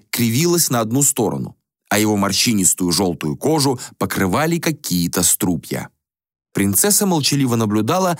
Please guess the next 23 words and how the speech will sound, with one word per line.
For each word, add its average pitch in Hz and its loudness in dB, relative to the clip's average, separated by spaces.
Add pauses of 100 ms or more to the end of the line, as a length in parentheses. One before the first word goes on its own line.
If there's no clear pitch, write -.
(120)
за 120 -2
приближением 135 2
монстра, 147 -2 (180)
сжав 95 0
губы 82 0
так, 170 -2 (140)
что - -2
они 90 0
превратились 98 0
в - -6
тонкую 180 0
красную 87 0
ниточку. - -4 (600)
Говорящий 80 -2
лев, 123 0 (200)
дрожа, 131 0 (120)
притаился 113 0
неподалеку, 170 -2 (140)
спрятав - -4
хвост 104 -2
между 90 0
лапами. 85 -4 (720)
Принц 95 0